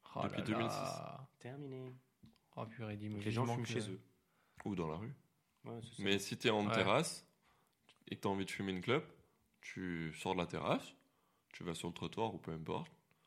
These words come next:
Speaker 2: et tu fumes ta clope et tu reviens avec les potes sur la
Speaker 3: Quid
Speaker 2: terrasse.
Speaker 3: des terrasses en, sur trottoir ?
Speaker 1: Ouais, grave. Eh, je suis
Speaker 3: La,
Speaker 1: sur le trottoir.
Speaker 3: ah, bah, c'est une terrasse, je suis sur le trottoir.
Speaker 1: Ouais.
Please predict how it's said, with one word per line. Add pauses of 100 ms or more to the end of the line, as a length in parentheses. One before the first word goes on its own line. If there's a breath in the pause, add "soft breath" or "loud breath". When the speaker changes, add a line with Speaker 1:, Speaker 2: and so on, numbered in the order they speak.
(360)
Speaker 2:
et
tu
fumes
ta
clope
et
tu
reviens
avec
les
potes
sur
la
Speaker 3:
Quid
Speaker 2:
terrasse.
Speaker 3:
des
terrasses
en,
sur
trottoir ? (1500 loud breath)
Speaker 1:
Ouais,
grave. (240)
Eh,
je
suis
Speaker 3:
La,
Speaker 1:
sur
le
trottoir.
Speaker 3:
ah,
bah,
c'est
une
terrasse,
je
suis
sur
le
trottoir. (400)
Speaker 1:
Ouais.